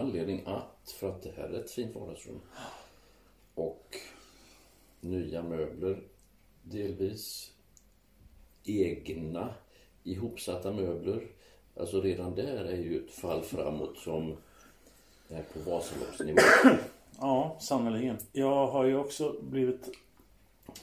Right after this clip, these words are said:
Speaker 2: så här, eh, lite, det kan gå till överdrift här med bilder och sådär, men jag har börjat få upp lite grejer på väggarna.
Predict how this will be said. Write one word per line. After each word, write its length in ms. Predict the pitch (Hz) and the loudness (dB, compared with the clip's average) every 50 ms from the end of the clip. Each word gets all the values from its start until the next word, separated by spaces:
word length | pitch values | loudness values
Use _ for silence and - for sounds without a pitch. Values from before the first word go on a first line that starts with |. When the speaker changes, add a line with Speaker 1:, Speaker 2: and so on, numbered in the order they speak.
| - - - | -20 -18 -16
Speaker 2:
så 200 | - - - 120 | -8 -2 0 2
här, 320 | 113 107 107 101 107 107 - - | 4 4 2 0 -2 -4 -8 -8
eh, 280 | 127 117 117 113 107 | -6 -4 -4 -2 -2
lite, 640 | 104 117 110 - - 117 113 110 110 110 107 104 107 104 - - - - - - - - - - - - - - - - - | -2 -4 -4 -4 -4 -2 -2 0 0 0 -2 -2 -4 -6 -10 -16 -20 -20 -20 -20 -20 -20 -20 -20 -20 -20 -20 -20 -20 -18 -10
det 80 | - 113 | -4 0
kan 120 | 123 135 | 2 2
gå 120 | 123 123 120 | 4 4 4
till 80 | 147 | 4
överdrift 500 | 143 139 131 123 117 127 156 156 156 - | 6 6 6 6 6 6 4 4 2 2
här 160 | - 110 107 107 | 2 2 2 2
med 220 | 107 110 104 104 | 2 0 0 2
bilder 400 | 123 131 117 110 101 101 123 139 | 2 2 2 2 2 2 2 2
och 60 | 135 123 | 2 0
sådär, 280 | - 113 101 98 98 | 0 -2 -2 -2 0
men 160 | 101 110 113 120 | -2 -2 -2 -2
jag 180 | 120 120 123 123 | -2 -2 -2 -2
har 80 | 120 | -2
börjat 220 | 117 117 117 117 117 | 0 0 0 -2 0
få 120 | - 135 | 0 -2
upp 160 | 135 - - | -2 -2 -2
lite 160 | 120 117 110 110 | -4 -4 -2 -2
grejer 200 | 110 107 104 101 | -2 -2 -2 -4
på 120 | - 101 | -6 -6
väggarna. 400 | 101 104 104 - - 110 110 107 | -6 -6 -6 -6 -6 -8 -8 -8